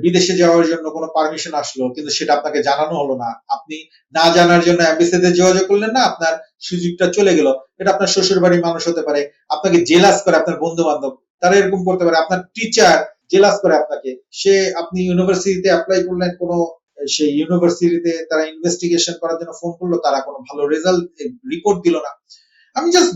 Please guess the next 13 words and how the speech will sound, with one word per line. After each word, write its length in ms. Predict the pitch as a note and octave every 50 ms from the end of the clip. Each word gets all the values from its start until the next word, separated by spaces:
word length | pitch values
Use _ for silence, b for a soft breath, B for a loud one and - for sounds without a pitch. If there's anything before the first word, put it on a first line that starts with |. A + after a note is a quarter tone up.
| E3+ -
দু 140 | G#3 G#3
চারটা 300 | - - G3+ - - G#3+
উদাহরণ 360 | G#3 F3+ F3 E3+ E3 F#3+ F#3+ F#3
দিয়ে 120 | G3 G3
বললাম, 300 | F3 F#3 F#3 F#3+ A3 A3
এক 160 | F#3+ D#3+ - -
একজনের 320 | F3 E3+ F3+ F#3 F#3 F#3+
ক্ষেত্রে 240 | F#3 F#3 F3 - F#3+
এক 120 | E3+ F3 F#3
এক 160 | F#3 F#3 -
রকম 140 | F3+ G3 F#3+
হবে। 260 | F#3 G3 G#3+ C4 C#4 - A3+
চোখ 160 | G3+ G3